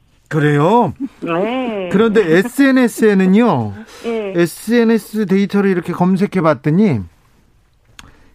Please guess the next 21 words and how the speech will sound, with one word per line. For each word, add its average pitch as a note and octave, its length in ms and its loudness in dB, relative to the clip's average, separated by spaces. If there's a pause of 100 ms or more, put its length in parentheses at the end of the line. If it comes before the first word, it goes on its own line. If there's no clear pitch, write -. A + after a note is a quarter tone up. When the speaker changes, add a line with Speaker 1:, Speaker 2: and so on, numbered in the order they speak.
(120)
Speaker 1:
윤석열 A#3 580 4
후보보다, C#3 640 -4 (520)
어, D#3+ 440 -2
이재명 G3+ 520 2
후보보다 C#3+ 560 -4 (200)
김건희 B3+ 680 2
씨 A#3 580 -4
관련된 F3 760 -2 (280)
에스엔에스가 D3+ 640 -2
가장 D#3 280 -6
많았대요. B2+ 560 -2
그래서 D3+ 300 -2
이, C#3 80 -2
이재명, G3 880 0
윤석열 G#3+ 540 2
후보의 G#3+ 680 2 (640)
그 G3 400 2
검색량을 G3+ 600 2
합해도 B3 800 -2
김건희 G#3+ 600 2
씨의, G#3+ 880 -2